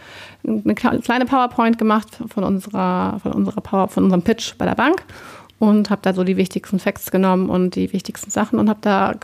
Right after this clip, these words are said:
auch eben das unverpackte Einkaufen nochmal erklärt. Und das, ähm, kam sehr gut an.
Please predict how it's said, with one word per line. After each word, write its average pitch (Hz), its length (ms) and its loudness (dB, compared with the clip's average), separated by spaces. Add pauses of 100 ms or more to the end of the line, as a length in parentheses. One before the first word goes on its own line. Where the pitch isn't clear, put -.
(220)
auch - 160 -2 (140)
eben 214 160 4
das 208 100 0
unverpackte 208 440 2
Einkaufen 185 420 0
nochmal 185 180 -2
erklärt. 190 380 -6 (120)
Und 214 200 -2
das, - 360 -6
ähm, 202 420 -2
kam 214 240 2
sehr 208 160 2
gut 208 180 0
an. 185 220 2